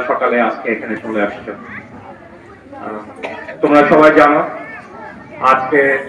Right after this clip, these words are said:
চব্বিশে ডিসেম্বর, আজ থেকে এক বছর আগে আমার আব্বা মোহাম্মদ সোহরাব মিয়া ইন্তেকাল করেছেন। তো এই দিনটা আম-, আমরা এবং আমার পরিবারের জন্য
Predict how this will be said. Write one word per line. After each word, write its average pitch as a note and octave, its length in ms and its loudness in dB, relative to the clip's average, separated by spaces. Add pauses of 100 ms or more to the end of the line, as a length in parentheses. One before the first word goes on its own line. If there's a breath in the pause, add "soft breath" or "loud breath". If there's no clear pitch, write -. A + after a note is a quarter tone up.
(240)
চব্বিশে D3+ 400 2
ডিসেম্বর, C3+ 520 0 (540)
আজ B2+ 140 2 (140)
থেকে C#3+ 220 2
এক C#3 320 2
বছর C#3+ 320 -2
আগে - 260 -2 (1400)
আমার D3 300 4
আব্বা C#3 420 6
মোহাম্মদ C3+ 340 2 (380)
সোহরাব C#3+ 380 4
মিয়া C3 220 0 (800)
ইন্তেকাল C#3+ 460 2
করেছেন। A#2+ 320 -4 (2250)
তো D3 120 4
এই F#3 360 6
দিনটা F#3 340 6
আম-, F3 360 4 (180)
আমরা D#3+ 420 6 (460)
এবং D3+ 200 0
আমার D3+ 300 2
পরিবারের D3+ 480 6
জন্য C#3 300 -2